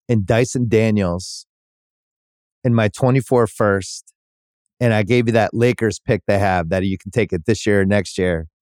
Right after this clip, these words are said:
You know what? I'll even throw in my twenty-seven Bucks first, and I'll take Donovan Mitchell back. And now I'm ready to go. I got, hopefully, fingers crossed with Zion that he might be in shape in two months.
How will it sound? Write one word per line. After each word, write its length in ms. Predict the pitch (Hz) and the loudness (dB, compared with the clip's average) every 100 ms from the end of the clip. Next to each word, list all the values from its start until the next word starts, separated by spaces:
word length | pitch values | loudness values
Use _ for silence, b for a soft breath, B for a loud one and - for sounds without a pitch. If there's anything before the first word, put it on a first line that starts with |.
| _ | _
You 120 | 127 | 2
know 140 | 143 156 | 4 4
what? 160 | 160 | 4
I'll 160 | 143 147 | 2 2
even 200 | 151 139 | 0 -2
throw 240 | - 123 123 | 0 0 0
in 100 | 113 | 0
my 140 | 104 | -2
twenty-seven 640 | - 117 117 - 113 101 | -2 -4 -4 -2 -2 -2
Bucks 280 | 82 92 - | -4 -4 -4
first, 420 | - 78 69 - - _ _ _ _ _ _ _ _ _ _ _ - | -6 -6 -8 -16 -20 _ _ _ _ _ _ _ _ _ _ _ -2
and 80 | 120 | 0
I'll 120 | 123 | 2
take 180 | 151 120 | 0 0
Donovan 400 | 120 117 104 104 | 0 0 0 -2
Mitchell 260 | 101 - | -2 -4
back. 400 | 85 85 67 - _ _ _ | -2 -2 -4 -12 _ _ _
And 120 | 127 120 | 0 2
now 280 | 123 127 | 2 2
I'm 140 | 123 117 | 2 2
ready 220 | 117 107 | 2 2
to 80 | 98 | 0
go. 280 | 82 85 78 _ _ - | -2 -4 -6 _ _ -2
I 60 | |
got, 240 | 107 104 - _ _ _ _ _ _ _ _ | 0 0 -2 _ _ _ _ _ _ _ _
hopefully, 520 | - 143 - 139 135 107 - - | 0 0 2 4 4 0 -10 -4
fingers 300 | 135 135 - | 0 0 0
crossed 340 | 147 127 - | -2 -2 -2
with 100 | 120 | -2
Zion 480 | 113 120 123 131 120 | 0 0 2 0 0
that 120 | 113 | 0
he 40 | |
might 220 | 113 120 - | 2 0 2
be 100 | 117 | -2
in 80 | 101 | 0
shape 300 | - 120 113 | 0 0 0
in 100 | 110 | -6
two 140 | 127 | -2
months. 420 | 110 110 107 - | 0 2 0 -6